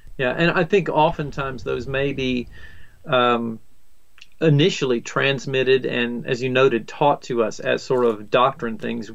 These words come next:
because they're presented in a system. And this is what makes my system different from somebody else's system and why I get to, you know, trademark my system and charge more money for my system because we go from, you know, right to left instead of left to right or <laughs> something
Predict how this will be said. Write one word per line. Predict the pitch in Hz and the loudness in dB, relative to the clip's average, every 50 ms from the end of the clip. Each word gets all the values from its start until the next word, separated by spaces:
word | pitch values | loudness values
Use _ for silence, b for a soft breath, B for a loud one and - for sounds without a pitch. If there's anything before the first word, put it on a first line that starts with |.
| - - | -12 -4
because | - 120 - 139 131 123 | -4 -2 0 2 0 2
they're | - 127 120 110 - - - | 4 2 2 2 -2 -12 -2
presented | - 131 120 110 123 120 117 117 117 | 0 0 2 2 2 0 0 0 0
in | 120 113 | 0 -2
a | 107 110 | -2 -4
system. | - - - 160 151 - - - 107 98 | -4 2 2 2 2 2 -2 -6 -6 -6
And | 98 107 117 123 | -6 -6 -4 -2
this | 131 135 - | -2 -2 -2
is | 139 117 | -2 0
what | 123 127 120 - | 2 2 2 2
makes | 123 127 123 - - | 2 0 0 0 -2
my | - 120 123 127 131 | -2 0 2 2 0
system | 127 - - 127 - - 127 120 117 | 0 0 -2 -4 -2 -2 -2 -2 2
different | 113 127 117 - 127 120 - - | 4 4 4 4 2 -2 -4 -4
from | - - 131 120 117 117 110 B B B B B | 0 2 4 4 4 2 0 B B B B B
somebody | B - - 143 131 127 120 123 | B -2 0 2 4 6 6 6
else's | 127 127 - - 120 | 6 4 2 -2 -10
system | - - 123 - - - 120 | -6 -6 -6 -6 -6 -6 -6
and | 113 110 113 | -4 -2 0
why | 113 113 113 113 | 2 2 4 2
I | 113 | 2
get | 110 113 113 - | 2 0 -4 -2
to, | - 123 117 113 110 - B B B B B B B B B | -2 -2 0 0 -2 -4 B B B B B B B B B
you | - 123 120 | -4 0 4
know, | 120 117 110 110 - - | 4 4 4 2 0 -6
trademark | - - - 131 127 127 117 120 117 117 113 - - | -6 0 2 2 2 2 2 2 4 4 2 2 -2
my | 117 110 107 | -4 -4 -4
system | - - - 120 - - - 113 113 | -4 -4 -4 -4 -4 -4 -6 -4 -4
and | 110 104 107 107 | -4 -4 -6 -6
charge | - - 117 110 110 110 - | -2 2 2 4 2 2 0
more | - 110 107 101 | -2 -2 -2 0
money | 107 110 113 117 113 | 0 0 0 0 -2
for | - - | -4 -2
my | 110 110 110 | 0 0 0
system | 107 - - 113 - - 110 | 0 0 -4 -4 -4 -4 -4
because | 101 101 - 117 104 98 | -2 0 0 0 0 0
we | 107 92 117 127 131 | 0 0 0 0 4
go | 113 117 117 117 117 117 113 | 4 6 6 8 6 6 2
from, | - - - 113 110 104 104 104 - B B B B B B B B | 0 -4 -4 -2 -2 -2 -4 -8 -10 B B B B B B B B
you | - 120 | -6 0
know, | 117 117 113 110 110 107 104 - | 2 4 4 4 2 0 -2 -6
right | - 104 107 120 123 127 - - | -4 2 4 4 4 4 2 -2
to | 123 117 | -2 0
left | 120 127 127 - - - - | 2 4 4 2 2 -2 -6
instead | - 98 - - 117 113 | -14 -14 -12 -10 -8 -6
of | 104 - | -4 -2
left | 113 117 113 - - | -2 -2 -4 -2 -4
to | 117 | 0
right | 104 107 110 110 101 110 | 2 2 2 2 2 -2
or | 107 | -4
<laughs> | |
something | - - - - - 135 | -6 -8 -8 -6 -6 -6